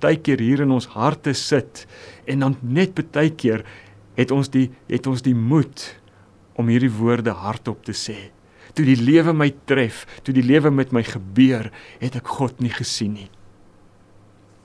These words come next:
Maar hierdie psalmdigter praat van iets anders. Hierdie psalm het, psalmdigter het iets anders beleef. In hierdie psalm het ons net nou gesê, is hy in 'n krisis.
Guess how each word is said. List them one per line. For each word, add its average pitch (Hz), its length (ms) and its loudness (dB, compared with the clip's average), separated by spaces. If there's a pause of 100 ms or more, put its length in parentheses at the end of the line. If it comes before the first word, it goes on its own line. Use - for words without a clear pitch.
(360)
Maar 120 140 2
hierdie 160 200 2
psalmdigter 120 840 0 (440)
praat 131 260 -4
van 120 140 -4
iets 110 220 -6
anders. - 540 -8 (420)
Hierdie 180 240 2
psalm 147 380 2
het, 131 140 -2 (440)
psalmdigter 131 680 2
het 123 140 -2
iets - 240 -10 (160)
anders 151 400 -2
beleef. 123 720 -4 (760)
In 147 140 2
hierdie 175 180 4 (160)
psalm 160 400 2
het 156 160 -2
ons 123 100 -2
net 135 220 2
nou 135 80 0
gesê, 139 400 -2 (180)
is - 140 0
hy 139 160 0
in 139 100 -2
'n 131 160 -6
krisis. 156 720 -2